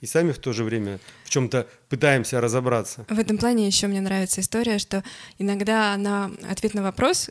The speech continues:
Speaker 2: э, неважно, задали его тебе, или ты сам себе его задаешь, или как-то ситуация ставит такой вопрос перед тобой, на этот вопрос ответ знает, э, не, не, мозг не сразу, может быть, а тело знает.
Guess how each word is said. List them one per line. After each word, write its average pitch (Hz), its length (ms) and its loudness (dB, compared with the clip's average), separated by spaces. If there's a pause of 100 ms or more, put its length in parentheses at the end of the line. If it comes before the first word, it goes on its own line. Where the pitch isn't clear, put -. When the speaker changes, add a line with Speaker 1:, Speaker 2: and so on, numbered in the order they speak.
(140)
Speaker 2:
э, 180 760 -4
неважно, 202 340 2
задали 240 300 2
его 202 120 2
тебе, 185 300 0
или 165 100 -4
ты 180 80 -6
сам 233 220 2
себе 208 240 0
его 196 100 2
задаешь, 190 460 0
или - 60 -12
как-то - 220 -10
ситуация 220 440 0
ставит 208 300 -2
такой 196 240 -6
вопрос 190 320 -4
перед 190 200 -8
тобой, 190 260 -2 (500)
на 196 420 0
этот 208 220 -2
вопрос 202 360 0
ответ 196 260 -2
знает, 196 400 -2
э, 190 140 -4
не, 196 400 -4
не, 196 320 -2
мозг 226 340 0
не 226 80 4
сразу, 190 340 0
может 185 200 -2
быть, 180 120 -4
а 196 60 0
тело 190 360 2
знает. 165 300 -2